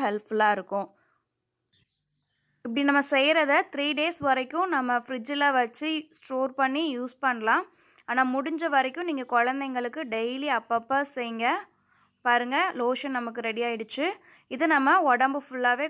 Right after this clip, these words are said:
குழந்தைக்கு அப்ளை பண்ணலாம். குளிச்சதுக்கு அப்புறமா அப்ளை பண்ணுங்க. இதை நாம யூஸ் பண்றதுனால பேபியோட ஸ்கின் நாள் ஃபுல்லா நல்லா மாய்ஸ்சரா இருக்கும். பாருங்க, நான் அப்ளை பண்ணியிருக்கிறேன். இது கொஞ்ச நேரத்திலே நம்ம ஸ்கின் வந்து அப்சர்வ் பண்ணாது, கொஞ்ச நேரம் ஆகும். அதனால ரொம்ப நல்லா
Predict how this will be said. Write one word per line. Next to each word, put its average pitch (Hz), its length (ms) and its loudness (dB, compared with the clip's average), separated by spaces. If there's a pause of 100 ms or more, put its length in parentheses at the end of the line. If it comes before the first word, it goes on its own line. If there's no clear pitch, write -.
குழந்தைக்கு 233 440 -2
அப்ளை 240 220 -6 (100)
பண்ணலாம். 233 380 -2
குளிச்சதுக்கு 240 480 -6
அப்புறமா 247 340 -2
அப்ளை 233 300 -6
பண்ணுங்க. 208 260 -2 (1120)
இதை 392 160 -6
நாம 349 260 4
யூஸ் 320 240 2
பண்றதுனால 254 540 4 (240)
பேபியோட 269 460 4
ஸ்கின் 320 280 -4 (100)
நாள் 262 360 8
ஃபுல்லா 262 260 4 (100)
நல்லா 233 300 4
மாய்ஸ்சரா 262 580 2
இருக்கும். 226 320 -2 (280)
பாருங்க, 220 300 4 (100)
நான் 240 160 6
அப்ளை 240 280 0
பண்ணியிருக்கிறேன். 226 580 -2 (380)
இது 262 80 0 (120)
கொஞ்ச 285 320 4
நேரத்திலே 294 480 4
நம்ம 262 200 2
ஸ்கின் 277 380 -2
வந்து 247 220 4
அப்சர்வ் 262 340 0
பண்ணாது, 214 340 2 (140)
கொஞ்ச 214 260 -6
நேரம் 226 320 4
ஆகும். 214 320 0 (320)
அதனால 254 500 6
ரொம்ப 247 220 0 (100)
நல்லா 233 280 2